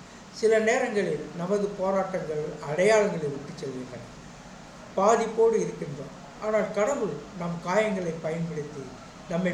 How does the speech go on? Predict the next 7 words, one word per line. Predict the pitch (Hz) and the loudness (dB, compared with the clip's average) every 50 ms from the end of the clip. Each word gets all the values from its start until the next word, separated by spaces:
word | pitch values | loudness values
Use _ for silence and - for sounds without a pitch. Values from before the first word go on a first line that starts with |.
| 170 - | 0 -2
மிகவும் | 185 - 254 247 240 220 196 143 139 156 | -2 -2 0 0 0 0 -2 -4 -2 0
இரக்கமுள்ள | 185 226 - - 247 220 208 202 202 202 185 | 2 2 2 2 0 0 2 2 2 2 0
மக்களாக | 170 170 - - 160 151 151 147 156 | 0 -4 -4 -4 -4 -2 -2 -2 -4
மாற்றுகிறார். | 147 135 127 127 127 - 131 120 117 120 117 117 - - - - - - - - - - - - - - - - - - - - - - - - - 170 160 | -4 -4 -4 -6 -6 -8 -10 -10 -10 -10 -12 -12 -12 -14 -14 -16 -16 -16 -16 -16 -16 -16 -18 -18 -16 -16 -16 -16 -16 -16 -16 -18 -18 -18 -18 -16 -12 -4 2
லயோலாவின் | 185 220 285 320 330 311 285 254 233 226 214 196 - 185 170 170 - | 4 6 6 6 6 4 4 2 4 4 2 2 2 0 -4 -4 -4
புனித | 202 202 220 240 233 233 | -2 -2 -2 0 2 2
இக்னேஷியஸை | 196 170 165 180 208 233 233 196 - 214 190 - 196 175 | 2 2 2 -2 -2 -2 -2 -2 -2 -4 -4 -2 -4 -4